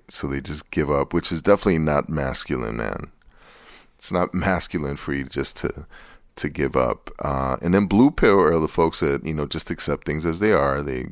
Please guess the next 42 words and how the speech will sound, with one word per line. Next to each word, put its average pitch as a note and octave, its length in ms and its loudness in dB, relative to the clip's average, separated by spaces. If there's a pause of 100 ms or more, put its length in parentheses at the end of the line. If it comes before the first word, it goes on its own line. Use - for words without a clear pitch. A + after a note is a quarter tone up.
ac-, - 120 -8 (120)
accept C#2 440 -2
society C2 520 -2
as C2+ 140 -4
it D#2+ 120 -2
is. B1+ 340 -2 (340)
And F2 100 0
if F2 60 0
society C#2+ 500 2
tells C#2 280 0
you C#2+ 60 -4
to C#2 60 -4
be C#2+ 160 -2
a B1+ 60 -2
cuck, - 420 -2
then D#2+ 180 -4
they'll G#2+ 120 -2
be G2 180 -4
a F2 40 -2
cuck, - 500 -12 (140)
you D#2+ 160 -6
know? D#2 220 -8 (760)
Because - 240 -4
they're A2+ 100 -2
just, A#2+ 160 -6 (180)
you G#2 100 -2
know, A2+ 100 2
they A#2 100 0
just A2+ 240 -10
go F#2 180 2
along G#2+ 380 0
with G#2+ 120 -6
the G2+ 80 -8
status G#2 420 -2
quo. A#2 360 -4
They F2+ 120 -2
don't G#2 100 -4
wanna F#2+ 160 -2
rock D#2+ 380 2
the F2 100 0
boat. D#2 400 2
They're, F2 420 -4